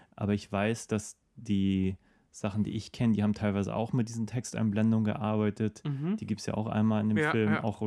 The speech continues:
Speaker 1: relativ random. Einer wird in, auf den, auf den, äh, sehr brutal auf den Fuß getreten und er sagt so, „Wenn du den rechten Fuß hinhältst, musst
Speaker 2: Musst
Speaker 1: du auch
Speaker 2: den
Speaker 1: den
Speaker 2: linken,
Speaker 1: linken
Speaker 2: ja.
Speaker 1: hinhalten.“ Und das ist dann mit so einer Texteinblendung an der Seite. Ähm,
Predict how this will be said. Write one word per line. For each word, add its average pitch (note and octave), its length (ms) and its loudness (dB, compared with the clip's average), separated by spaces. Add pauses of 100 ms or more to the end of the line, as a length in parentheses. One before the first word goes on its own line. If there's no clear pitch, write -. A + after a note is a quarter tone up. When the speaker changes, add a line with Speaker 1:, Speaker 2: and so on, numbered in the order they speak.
(340)
Speaker 1:
relativ G#2+ 420 -2
random. G#2 400 2
Einer G2+ 360 0
wird G#2 160 -4
in, G2+ 140 0 (540)
auf - 200 -12
den, G2+ 200 -2
auf G2+ 120 -10
den, G2+ 380 -4 (100)
äh, G2 220 -2 (680)
sehr A#2 180 0
brutal A#2 480 -2
auf G#2+ 80 -2
den G#2+ 100 -2
Fuß F3 220 0
getreten A#2+ 460 -2
und A2 100 2
er A2 160 2
sagt G#2 220 -4
so, G#2+ 120 -4
„Wenn G#2 160 4
du G2+ 60 4
den G2+ 140 4
rechten G#2 240 -2
Fuß G#2 260 -6
hinhältst, G2+ 420 0
musst G#2+ 160 0
Speaker 2:
Musst - 100 2
Speaker 1:
du G2 40 4
auch - 20 2
Speaker 2:
den G2 60 4
Speaker 1:
den G#2 100 4
Speaker 2:
linken, C3+ 140 2
Speaker 1:
linken A#2 140 0
Speaker 2:
ja. A#2+ 60 4
Speaker 1:
hinhalten.“ A2+ 460 0
Und G#2 140 -2
das F#2+ 140 -6
ist - 120 -8
dann G2+ 120 0
mit F#2+ 120 -2
so - 80 -6
einer F#2+ 120 -2
Texteinblendung G#2 680 0
an G2+ 100 0
der G2+ 120 0
Seite. G#2 360 0 (720)
Ähm, G2 480 2